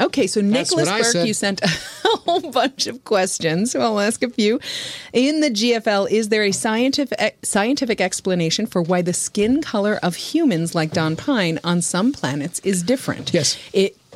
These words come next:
Speaker 1: in the story, it is a way to confront Quentin's race and speciesist upbring-, racial and speciesist up-, racist and speciesist upbringing,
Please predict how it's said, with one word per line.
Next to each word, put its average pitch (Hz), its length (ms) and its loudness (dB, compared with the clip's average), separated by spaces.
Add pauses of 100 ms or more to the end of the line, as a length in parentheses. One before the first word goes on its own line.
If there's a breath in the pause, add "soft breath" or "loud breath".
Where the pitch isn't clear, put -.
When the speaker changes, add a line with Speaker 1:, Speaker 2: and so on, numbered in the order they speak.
Speaker 1:
in 185 200 2
the 302 80 2
story, 170 480 2
it 175 100 2
is 165 140 2
a 165 60 4
way 160 240 2
to - 120 -2
confront 196 420 0
Quentin's 175 420 -2
race 160 440 0 (100)
and 180 140 2
speciesist 175 840 0 (100)
upbring-, 151 420 -2
racial 202 400 2
and 175 160 2
speciesist 175 580 -2
up-, - 160 -2
racist 202 680 0
and 180 120 0
speciesist 175 680 -2
upbringing, 151 560 2